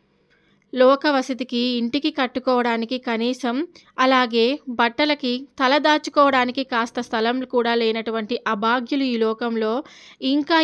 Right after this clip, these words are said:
ఎందరో మిగిలి ఉన్నారు. వారందరినీ కూడా ఒక్కసారి నీ దృష్టిలోకి తెచ్చుకొని చూడు. వారందరిలో నేను లేను అని ధైర్యాన్ని, సంతోషాన్ని తెచ్చుకో.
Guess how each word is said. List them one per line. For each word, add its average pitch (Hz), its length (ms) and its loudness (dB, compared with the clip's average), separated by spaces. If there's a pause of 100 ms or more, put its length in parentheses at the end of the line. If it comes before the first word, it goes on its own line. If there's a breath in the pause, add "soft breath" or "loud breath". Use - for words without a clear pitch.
ఎందరో 254 400 2
మిగిలి 240 320 0
ఉన్నారు. 226 380 -2 (200)
వారందరినీ 233 720 0
కూడా 240 300 -2
ఒక్కసారి 240 580 -4
నీ 254 160 -2
దృష్టిలోకి 233 560 -4
తెచ్చుకొని 240 480 -6
చూడు. 269 320 -2 (380 soft breath)
వారందరిలో 233 680 -2 (500 loud breath)
నేను 320 260 4
లేను 277 520 4 (100)
అని 233 360 0
ధైర్యాన్ని, 262 640 0
సంతోషాన్ని 285 680 -2
తెచ్చుకో. 226 400 -4